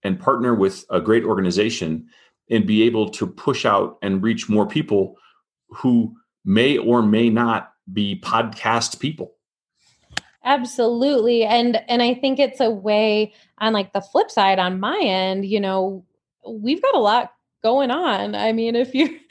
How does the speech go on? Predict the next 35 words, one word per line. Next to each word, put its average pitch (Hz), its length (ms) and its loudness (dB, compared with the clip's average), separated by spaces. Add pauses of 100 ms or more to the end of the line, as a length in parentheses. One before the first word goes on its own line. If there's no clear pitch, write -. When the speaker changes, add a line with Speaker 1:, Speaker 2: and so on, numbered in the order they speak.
Speaker 2:
<laughs> - 180 -14
take 370 180 4
a 370 60 4
look 381 180 4
at 381 80 2
always 294 340 4
mountain 277 260 2
time 277 200 2
dot 247 220 0
com 294 260 0
and 240 80 0
it's - 180 -6
like, 226 180 -4
"Holy 294 320 -2
moly, 262 640 2
like, 220 320 -4
we're, 220 280 -6
we're 226 200 -6
doing 285 360 0
a 220 60 2
lot." 208 480 2 (380)
And 247 320 4
so 254 180 2
coming 277 340 2
up 254 200 0
with 311 140 0
that 202 220 0
content 254 640 -2
sometimes 208 800 -2 (320)
is 220 360 4
an 226 220 0
area 214 600 2
where 196 640 2
I 226 80 0
think 214 340 -6